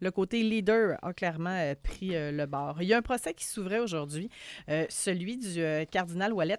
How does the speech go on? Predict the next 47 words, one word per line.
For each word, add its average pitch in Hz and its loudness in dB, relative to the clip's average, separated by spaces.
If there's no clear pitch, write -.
qui - -14
tente 220 2
de 170 2
rétablir 175 4
son 156 0
honneur 165 2
dans 156 0
une 156 -4
sorte 190 -4
de 170 0
procès 156 -2
pour 170 -4
diffamation. 160 -4
Le - -14
cardinal 220 6
Ouellet, 214 6
dont 185 4
le 175 4
nom 208 0
s'était 202 0
retrouvé 185 -2
dans 202 2
une 180 0
action 240 0
collective 240 0
qui - -6
visait 175 0
une 233 2
centaine 240 2
de 175 4
prêtres, 208 4
il 190 4
y 175 4
avait, 180 2
euh, 196 12
en 208 4
principe 226 2
cent - 4
trente-quatre 233 2
présumés 214 4
victimes. 262 0
Puis 226 4
à 185 8
l'intérieur 202 4
de 247 2
tout - -4
ça, - -6